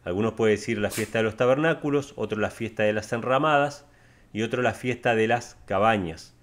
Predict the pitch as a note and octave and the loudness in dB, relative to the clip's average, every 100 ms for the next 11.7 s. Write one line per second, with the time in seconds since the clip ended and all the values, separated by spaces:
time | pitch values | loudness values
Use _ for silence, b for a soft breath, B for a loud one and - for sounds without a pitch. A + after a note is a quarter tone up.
0 | b b b b F#2+ G2 G#2+ C3 C#3+ D3 | b b b b -2 2 2 2 2 2
1 | D3 C3+ A#2+ C3+ C3 A#2+ A#2+ B2 A#2 - | 2 -2 -4 -4 -6 0 2 2 -2 0
2 | C3 D3 - - _ _ - A2+ A2 G#2+ | -2 -2 -8 -20 _ _ 2 4 2 2
3 | B2+ A#2 F2 D#2+ - - - - A2+ C3 | 0 -2 -4 -12 -14 -20 -14 -6 -6 -8
4 | - _ b b b _ - F2 - G2 | -16 _ b b b _ -10 -8 -2 0
5 | F#2+ F#2 F2+ F2 E2 - - - G#2 B2 | 2 0 0 -2 -6 -12 -18 -10 -6 -2
6 | B2 A#2+ A#2+ B2 C3 A#2+ A2+ A2+ B2+ B2+ | 0 2 2 2 2 0 -2 0 -2 -2
7 | C3+ A#2+ - B2+ - B2 - C#3+ C3+ A#2 | -4 -2 0 0 0 -8 0 2 4 2
8 | G#2 G2+ F#2+ G2+ B2 A#2+ B2 B2 A#2 G#2 | 0 -8 -10 -4 -2 -2 -4 -2 -2 -2
9 | - F#2+ F#2+ C#3+ C3 F2+ E2 - b b | -6 -6 0 2 2 0 -6 -14 b b
10 | b - F#2+ G#2 G2+ F#2+ F2 - F#2 F#2+ | b -12 -6 -6 -4 -4 -4 -6 -8 -8
11 | F2 F#2+ - A2+ A2 F#2+ E2 | -8 -10 -2 2 4 4 0